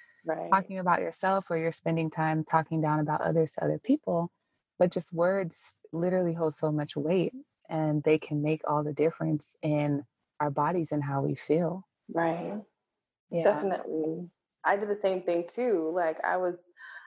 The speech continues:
Speaker 1: um, and from that awareness of what I was saying, uh, it's almost like all of the negative things I was saying were true from a three D perspective. And when I say three D, I mean from just a tangible, you can see it,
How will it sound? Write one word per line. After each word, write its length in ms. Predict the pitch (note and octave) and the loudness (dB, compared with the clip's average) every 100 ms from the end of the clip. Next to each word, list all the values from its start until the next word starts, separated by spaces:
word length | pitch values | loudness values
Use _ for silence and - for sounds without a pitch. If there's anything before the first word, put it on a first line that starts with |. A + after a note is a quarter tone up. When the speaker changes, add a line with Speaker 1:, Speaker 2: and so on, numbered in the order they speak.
| _ - | _ 0
Speaker 1:
um, 360 | F#3 E3+ E3 - | 2 2 -2 -4
and 120 | G3 G3 | -4 -2
from 180 | G#3+ A3 | -2 0
that 180 | G3 F3+ | 0 0
awareness 500 | F3+ F#3+ G#3 F#3+ F#3 | -2 -2 -2 -2 -2
of 140 | F3 | -2
what 140 | F#3 | 0
I 100 | F3 | 2
was 160 | E3 D#3 - - | 0 -2 -6 0
saying, 640 | G3 A3 F3+ E3 F3+ G#3 _ _ _ _ _ - | 0 0 -2 -4 -6 -10 _ _ _ _ _ -10
uh, 80 | - - - | -8 -8 -8
it's 280 | - A3 A3 | -4 -2 0
almost 260 | A#3+ B3 | 0 0
like 120 | A#3 A3 | -2 -2
all 180 | G#3+ A3+ | -2 -2
of 60 | |
the 100 | G#3 | -2
negative 360 | F#3 G3 G#3+ F#3 - | -2 0 0 -2 -2
things 220 | G3+ G3 - | -2 -2 0
I 140 | - G3 | 2 2
was 180 | G3 G3 - | -2 -6 -2
saying 420 | G3+ A#3 B3 G#3+ | 0 0 0 0
were 200 | F3+ E3 | -2 -2
true 720 | - - B3+ C#4 D4+ G3+ E3 - | -8 -8 -6 -2 0 0 -2 0
from 180 | G#3+ G3 | 0 2
a 80 | E3 - | -2 -2
three 180 | A3 | -2
D 220 | G3+ G3+ - | 0 -2 -2
perspective. 580 | E3+ - E3+ - F3 F3+ - | -4 2 2 4 -2 -4 -2
And 100 | G3+ | 0
when 120 | G#3+ | 0
I 140 | G3+ | 0
say 160 | G3+ F#3 F#3 | -2 -4 -2
three 140 | F#3+ | -2
D, 160 | F#3 F3+ | 0 0
I 80 | F3 | 0
mean 220 | F3+ F3 | -2 0
from 200 | F3 E3+ | 2 2
just 160 | E3+ E3 | 0 -4
a 40 | - | -6
tangible, 640 | F3 E3+ E3+ E3 E3+ E3 - _ _ | 0 0 0 4 6 6 2 _ _
you 100 | F3+ | -2
can 140 | F3 E3 | 0 -2
see 260 | - F#3+ | -4 0
it, 140 | F3+ | 0